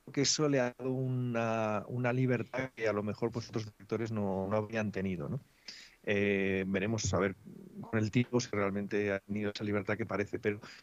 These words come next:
es una película que ha tardado mucho en desarrollarse, que no se ha hecho de forma rápida, ni apresurada, ni,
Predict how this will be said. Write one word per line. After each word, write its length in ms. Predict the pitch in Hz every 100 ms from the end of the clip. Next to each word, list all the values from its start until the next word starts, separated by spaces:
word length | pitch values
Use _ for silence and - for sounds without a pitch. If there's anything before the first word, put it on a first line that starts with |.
| _
es 140 | 123 135
una 140 | 147
película 320 | 139 147 127
que 80 | 107
ha 60 | 117
tardado 320 | 123 135 127
mucho 340 | 123 143 139
en 80 | 120
desarrollarse, 680 | 113 113 101 104 127 - 151 - _ -
que 100 | -
no 180 | 110
se 160 | 123 135
ha 60 | 123
hecho 400 | 123 - 120 110
de 100 | 107
forma 560 | - 104 107 104 104
rápida, 540 | 98 98 - 104 104 104
ni 140 | 104
apresurada, 720 | 95 98 - 98 117 110 110
ni, 420 | 107 104 101 101